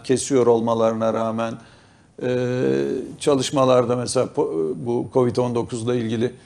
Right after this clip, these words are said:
çalışmalarda belediyeler "Siz girmeyeceksiniz devreye." denilmesine rağmen halkın belediyelerimize yaptığı bağışları bile, e, şey yaptılar, kestiler biliyorsunuz.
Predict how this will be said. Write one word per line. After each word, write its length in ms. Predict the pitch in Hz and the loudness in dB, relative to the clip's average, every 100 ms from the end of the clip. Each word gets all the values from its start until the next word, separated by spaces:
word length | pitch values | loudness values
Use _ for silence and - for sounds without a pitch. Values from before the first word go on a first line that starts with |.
| - _ _ | -20 _ _
çalışmalarda 920 | - 139 120 - 120 120 117 123 123 - | -2 0 0 -2 -2 0 2 2 2 0
belediyeler 680 | 139 135 135 123 127 127 123 | 4 8 8 8 6 8 4
"Siz 280 | 120 139 127 | 2 0 6
girmeyeceksiniz 800 | 143 135 113 123 - 123 120 117 | 6 6 4 2 2 -4 0 4
devreye." 400 | 117 117 120 113 - _ _ _ | 4 4 0 -2 -10 _ _ _
denilmesine 840 | 117 131 143 147 143 135 139 131 | 4 6 6 6 6 4 4 2
rağmen 440 | 120 120 113 113 113 - - _ | 2 0 -4 -6 -8 -14 -20 _
halkın 560 | - 139 135 170 160 135 | 2 4 4 0 2 4
belediyelerimize 800 | 139 135 135 131 135 127 135 131 | 6 8 8 8 6 4 2 2
yaptığı 420 | 127 - 143 120 | 0 0 0 4
bağışları 600 | 127 131 127 147 143 160 | 4 4 4 4 6 6
bile, 260 | 127 120 - - _ _ - | 6 2 0 -20 _ _ -6
e, 60 | 117 131 64 65 65 67 135 - - - - - | 0 2 4 4 2 0 -2 -8 -14 -18 -16 -6
şey 220 | - 127 | 2 4
yaptılar, 480 | 123 120 120 117 110 | 4 2 -2 -2 0
kestiler 640 | 143 117 - 120 113 113 156 | 0 0 -2 -2 -2 -2 -4
biliyorsunuz. 640 | 117 117 107 110 117 | 0 -2 -4 -10 -12